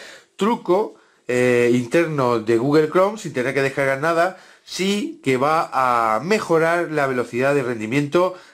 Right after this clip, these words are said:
de nuestro navegador Android. Recordad lo dicho, eh, en terminales, vamos a entrar otra vez al menú. En terminales con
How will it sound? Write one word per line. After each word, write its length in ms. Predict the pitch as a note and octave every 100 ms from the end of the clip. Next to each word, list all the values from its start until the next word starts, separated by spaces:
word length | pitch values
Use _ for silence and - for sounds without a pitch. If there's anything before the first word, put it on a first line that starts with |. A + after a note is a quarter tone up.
| _
de 180 | C#3+ D#3
nuestro 560 | D3+ D3 D3 D3+ D#3+ -
navegador 540 | A#2+ A2 G2+ G#2+ C#3
Android. 320 | B2 A2 G#2+
Recordad 580 | G#2 A#2+ C#3 D#3 G3+ G3+
lo 160 | F#3 E3+
dicho, 440 | D#3+ D#3 A#2+ G2 - - - -
eh, 380 | C3+ C3+ C3 C3
en 80 | B2+
terminales, 880 | C#3 C3 C#3 D#3+ F#3 D3+ A2 F2 - _ _ _ _ _ _ -
vamos 380 | G#2 A2+ A#2 A2+
a 40 | A2
entrar 200 | A2+ A2
otra 160 | A2
vez 160 | G2+ A2+
al 100 | G2+
menú. 540 | A2+ D3 G3 F#3 - _ _ _ _ _ _ _ _ _ _ _ _ _ _ -
En 160 | C#3+
terminales 720 | C#3 C#3+ C#3 D3 F3 D#3 A2+ -
con 420 | C3+ B2 A2+